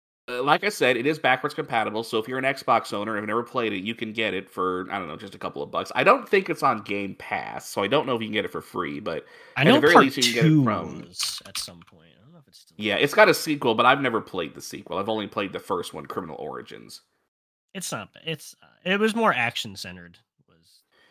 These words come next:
Speaker 2: the
Speaker 1: Yeah,
Speaker 2: issue.
Speaker 1: that's kinda
Speaker 2: It was,
Speaker 1: what I
Speaker 2: it's a
Speaker 1: heard.
Speaker 2: good
Speaker 1: Like, I've,
Speaker 2: game, but
Speaker 1: I've heard it's not bad, yeah.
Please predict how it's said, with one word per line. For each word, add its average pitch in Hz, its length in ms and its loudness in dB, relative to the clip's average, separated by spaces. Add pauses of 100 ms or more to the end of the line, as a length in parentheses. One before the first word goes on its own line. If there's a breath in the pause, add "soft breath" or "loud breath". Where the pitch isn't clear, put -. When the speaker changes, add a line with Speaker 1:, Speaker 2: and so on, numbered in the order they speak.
(160 soft breath)
Speaker 2:
the - 60 -12
Speaker 1:
Yeah, - 20 -10
Speaker 2:
issue. 151 160 6
Speaker 1:
that's 175 140 2
kinda 196 160 6
Speaker 2:
It - 40 4
was, - 40 8
Speaker 1:
what 120 100 8
I - 40 4
Speaker 2:
it's - 80 2
a - 20 6
Speaker 1:
heard. - 40 6
Speaker 2:
good 254 100 4
Speaker 1:
Like, - 120 4
I've, 185 60 10
Speaker 2:
game, 131 420 4 (220)
but 98 160 -10
Speaker 1:
I've 170 80 6
heard 233 120 6
it's 147 100 0
not 107 160 0
bad, 90 320 -2
yeah. 55 220 -10